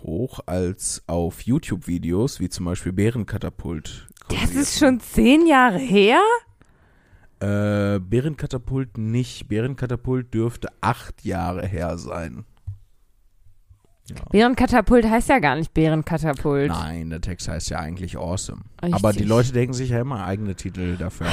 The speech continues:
Speaker 1: aus.
Speaker 2: <laughs>
Speaker 1: Sollen sie machen, ich find das gut.
Speaker 2: Ja, ich find's auch schön.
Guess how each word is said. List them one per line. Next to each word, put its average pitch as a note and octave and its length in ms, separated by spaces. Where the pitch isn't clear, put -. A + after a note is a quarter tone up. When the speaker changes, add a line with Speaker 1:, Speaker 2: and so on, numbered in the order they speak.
Speaker 1:
aus. - 320
Speaker 2:
<laughs> - 1600
Speaker 1:
Sollen F3+ 220
sie D3+ 60
machen, C#3+ 360
ich F#2 100
find - 200
das - 140
gut. G4+ 80
Speaker 2:
Ja, F4 80
ich - 80
find's D4+ 220
auch A#3+ 120
schön. G#3+ 320